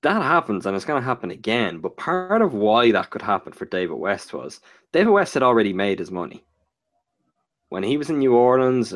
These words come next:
in his time in Indiana, he was one of the better p-, paid players. There was no shortage of opportunities financially for David West.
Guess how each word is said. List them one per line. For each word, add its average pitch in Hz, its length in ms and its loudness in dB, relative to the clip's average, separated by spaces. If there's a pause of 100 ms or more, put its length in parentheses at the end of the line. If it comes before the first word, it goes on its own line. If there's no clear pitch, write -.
in 98 140 -4
his 85 160 -8
time 131 580 -2 (280)
in 143 160 -2
Indiana, 104 640 -2 (580)
he 123 320 -4
was 113 540 2
one 127 180 0
of 131 120 0
the 107 80 -2
better 117 380 0
p-, - 160 -20 (220)
paid 95 340 -6
players. 180 680 0 (760)
There 107 500 2
was 98 160 -12
no 110 380 -4
shortage 101 480 -4
of 92 140 -12
opportunities 90 840 -8
financially 80 640 -12
for - 140 -16
David 67 240 -16
West. - 520 -20